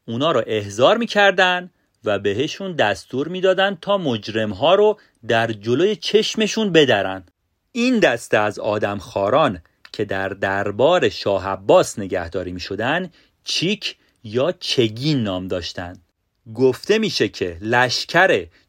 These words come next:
چهل نفری آدمخواران شاه عباس همه جا اونو همراهی می‌کردن و قربانیان رو می‌خوردن.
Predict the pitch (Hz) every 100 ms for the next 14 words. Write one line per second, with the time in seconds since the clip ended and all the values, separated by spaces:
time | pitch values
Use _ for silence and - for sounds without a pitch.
0 | _ - 120 98 113 110 113 110 110 107
1 | 104 156 165 95 95 107 104 104 - 107
2 | 104 110 135 190 139 - 92 92 90 107
3 | 160 202 - _ _ _ - 110 113 151
4 | 170 202 190 196 208 151 127 120 117 165
5 | 190 - 110 98 95 95 95 _ _ _
6 | _ 107 110 104 107 101 101 104 110 156
7 | 190 202 208 - 104 95 92 95